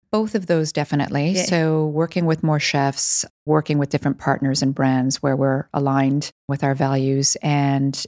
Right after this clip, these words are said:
Speaker 1: definitely a cookbook is in the works. Lydia's
Speaker 2: Ooh.
Speaker 1: Kitchen cookbook. That's something that, it's been a work in progress for a long time, but
Speaker 2: Yeah.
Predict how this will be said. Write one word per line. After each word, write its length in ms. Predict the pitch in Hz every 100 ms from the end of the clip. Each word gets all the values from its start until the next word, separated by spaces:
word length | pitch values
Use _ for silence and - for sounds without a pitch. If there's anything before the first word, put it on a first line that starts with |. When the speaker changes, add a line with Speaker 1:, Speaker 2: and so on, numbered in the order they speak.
| -
Speaker 1:
definitely 480 | 151 - 160 147 143
a 60 |
cookbook 480 | - 160 - 143 139
is 100 | 131
in 100 | 135
the 60 | 131
works. 600 | 127 143 - - - -
Lydia's 300 | 151 220 320
Speaker 2:
Ooh. 40 |
Speaker 1:
Kitchen 280 | 320 - 143
cookbook. 380 | - - 139 -
That's 220 | 143 -
something 360 | - 147 143 139
that, 160 | 135 - _
it's 140 | -
been 100 | 269
a 60 | 277
work 200 | 240 233
in 120 | 220
progress 480 | - 185 170 196 -
for 140 | -
a 40 | 156
long 240 | 151 147
time, 400 | 147 143 143 175
but 180 | 160
Speaker 2:
Yeah. 60 | -